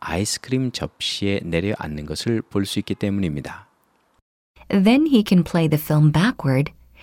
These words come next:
Speaker 2: and watch him fly down to the floor and see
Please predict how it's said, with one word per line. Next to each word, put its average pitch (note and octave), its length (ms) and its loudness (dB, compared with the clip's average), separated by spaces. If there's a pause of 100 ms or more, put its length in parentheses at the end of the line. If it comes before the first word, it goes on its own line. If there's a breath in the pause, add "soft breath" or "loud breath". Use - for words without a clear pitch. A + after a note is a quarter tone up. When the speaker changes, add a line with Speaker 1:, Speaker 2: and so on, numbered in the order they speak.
(200 loud breath)
Speaker 2:
and D#3+ 200 4
watch D#3+ 320 2
him D3+ 140 4
fly D#3+ 320 2
down E3 320 4
to E3+ 140 0
the C#3+ 100 0
floor F#3 480 2 (720 loud breath)
and G#3+ 180 10
see F#3+ 220 2